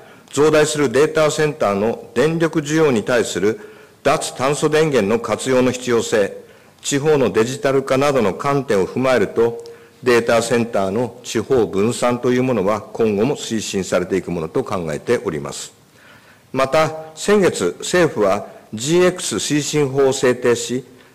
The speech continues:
十年間で二十兆円のジーエックス経済発行債の発行や、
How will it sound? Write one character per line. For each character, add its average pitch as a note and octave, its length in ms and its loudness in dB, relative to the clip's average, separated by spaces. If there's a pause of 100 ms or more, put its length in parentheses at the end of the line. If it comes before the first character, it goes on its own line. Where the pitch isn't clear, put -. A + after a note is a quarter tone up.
十 E3+ 220 2
年 F#3 200 4
間 G#2 240 2
で F2 320 -2 (340)
二 A2+ 120 0
十 F#3 160 2
兆 F#3 380 2
円 G#2+ 220 2
の C#3+ 300 0
ジ C3+ 240 -2
ー C#3 60 4
エ - 20 6
ッ C3+ 120 -8
ク - 80 -8
ス F2+ 200 -4
経 D#3+ 240 0
済 D#3+ 180 2
発 D3 300 -4
行 D#3+ 120 0
債 G#2+ 260 0
の A2 180 -2
発 - 240 -4 (120)
行 A#2 200 4
や、 G#2 180 0